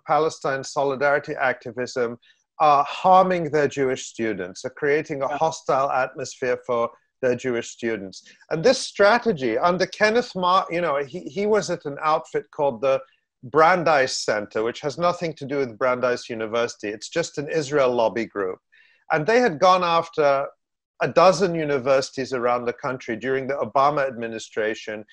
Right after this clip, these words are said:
Speaker 1: including several University of California campuses, Rutgers, uh, Columbia, and others. And all of these cases were thrown out by the Department of, uh, by the Office of Civil Rights at the Department of Education.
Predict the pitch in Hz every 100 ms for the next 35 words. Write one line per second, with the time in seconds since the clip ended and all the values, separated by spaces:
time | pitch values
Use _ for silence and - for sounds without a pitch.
0 | _ - 127 - 156 147 139 - 170 151
1 | 165 143 143 139 131 131 - 123 - 131
2 | 127 127 139 131 131 123 139 120 117 120
3 | - 117 113 - _ _ 120 139 143 143
4 | 127 123 123 117 - _ _ _ - 113
5 | 110 - 135 135 131 127 127 120 120 -
6 | - 127 - 180 135 104 110 - _ -
7 | 180 190 233 254 320 320 - 202 190 -
8 | 170 170 165 131 151 151 156 165 160 160
9 | 160 156 - 139 120 123 123 - 151 143
10 | 147 131 131 - - - 135 135 143 139
11 | 131 131 131 170 165 156 - 131 - 147
12 | 135 135 185 185 123 - 127 - 131 123
13 | 156 135 135 127 123 131 120 - 185 180
14 | 127